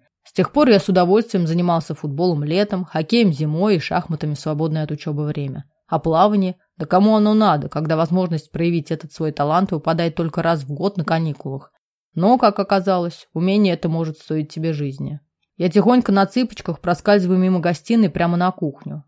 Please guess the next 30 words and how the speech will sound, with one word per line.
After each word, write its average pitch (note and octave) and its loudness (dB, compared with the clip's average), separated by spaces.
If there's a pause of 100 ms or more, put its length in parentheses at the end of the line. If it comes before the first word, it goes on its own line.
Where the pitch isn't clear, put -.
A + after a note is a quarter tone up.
Мама G3+ 4
сидит F#3+ 0
в - -20
полоборота D#3+ 0
на C#3+ -4
стуле G#3+ 0
и E3 0
не E3 0
замечает E3 -4
меня – C#3 -8 (220)
так - -4
как G#3 6
очень A3+ 4
поглощена G#3 2
своим G3+ 2
красочным F#3 0
рассказом. E3 -2 (340)
После G3+ 2
дня G#3 4
рождения G3+ 4
в - -14
холодильнике F3 2
осталось F3 0
столько F#3 -2
вкусного, G3+ -4
что - -8
мои F3 0
глаза F3+ 2
буквально F3 0
разбегаются. D#3+ -4